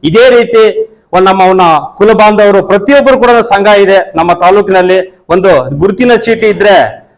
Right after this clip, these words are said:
ಒಂದು ಈ, ಯಾವ ರೀತಿ ಮಾಡಿದಾರೆ ನೋಡಿ, ನನಗೆ ಒಂದು ಖುಷಿ ಆಗುತ್ತೆ. ತಾಲೂಕಿನಲ್ಲಿ ಒಂದು ಮುಂದೆ ಒಂದು ಯುವಕರಿಗೆ ಬೆಳೆಯುವಂತ ಆಸಕ್ತಿ ಇರುತ್ತೆ.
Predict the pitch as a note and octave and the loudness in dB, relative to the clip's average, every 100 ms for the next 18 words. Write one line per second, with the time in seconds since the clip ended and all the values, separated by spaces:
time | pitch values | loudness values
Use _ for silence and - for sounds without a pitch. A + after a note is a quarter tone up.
0 | - F#3 F3+ F#3+ G3 F3 G3+ A3 B3+ B3+ | -6 -2 0 -2 -2 0 2 2 0 0
1 | G#3+ G3+ G#3+ A3 G3+ G3+ G3 F#3 F#3 F#3 | 0 0 2 0 0 0 0 0 0 0
2 | E3+ E3 E3 D#3 A3 C#4 B3 A3 - F3+ | 0 -2 -4 -2 -2 0 0 0 0 -2
3 | A#2+ - E3+ G#3+ G#3+ G3 F#3 D#3 A2+ - | -2 -2 0 0 0 0 2 0 -4 -12
4 | _ - F#3 F#3+ F#3+ B3 C#4 B3+ A#3+ A3 | _ -6 -2 0 0 0 2 2 2 2
5 | G3 F3 D3 C3+ C3 G#3 C#4 C#4 B3 A3 | 2 2 2 0 0 0 0 0 0 2
6 | G3+ E3 C#3 C#3+ F#3+ A3 G#3 G3 F3+ C3 | 2 2 0 -2 0 2 0 0 0 0
7 | B2+ D3+ G3+ G#3+ F3+ F#3 F3 E3+ F3 F3+ | 0 -2 0 -2 -2 0 2 0 -2 -2
8 | F3+ | -4